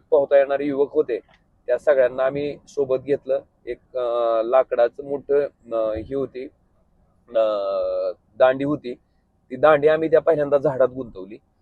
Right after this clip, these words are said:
कारण, अ, प्रवाह प्रचंड असल्यामुळं त्या दांडीचा आधार घेणं गरजेचं होतं आणि दांडीच्या, अ, अलीकडच्या बाजूनं आम्ही त्या ठिकाणी त्या दाव्यापर्यंत पोहोचलो.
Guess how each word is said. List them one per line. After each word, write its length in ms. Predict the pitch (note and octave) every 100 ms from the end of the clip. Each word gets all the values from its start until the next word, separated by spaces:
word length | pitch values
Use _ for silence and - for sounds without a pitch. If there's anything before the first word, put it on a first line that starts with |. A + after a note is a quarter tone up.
| _ _ B2
कारण, 300 | B2+ C3+ C#3
अ, 80 |
प्रवाह 420 | C3+ - C#3 D3 D3+
प्रचंड 420 | - C#3 D3 D3
असल्यामुळं 680 | C#3 D3 C#3 C#3+ D3 D3 C#3 -
त्या 200 | C3 C3+
दांडीचा 440 | C#3+ C#3 B2+ C3+
आधार 200 | C3 B2+
घेणं 220 | C3+ C3 B2+
गरजेचं 380 | C3 G#2+ G2+ A2
होतं 160 | G#2
आणि 160 | A#2 C3+
दांडीच्या, 640 | C#3+ D3 C#3+ D3 - A2+ - - -
अ, 340 | A2+ A2+ A2 - - - - A2+
अलीकडच्या 420 | C3+ D3+ C#3+ D#3+
बाजूनं 360 | E3 C#3 C#3 A2+ _ _ _ _
आम्ही 200 | A2 B2+
त्या 160 | C#3+ D3+
ठिकाणी 340 | C#3+ C#3+ C#3+
त्या 500 | C#3+ D3 C#3+ C#3+ - C#3
दाव्यापर्यंत 500 | C3+ C3 C3+ C3 B2+ -
पोहोचलो. 420 | C3+ B2 C#3+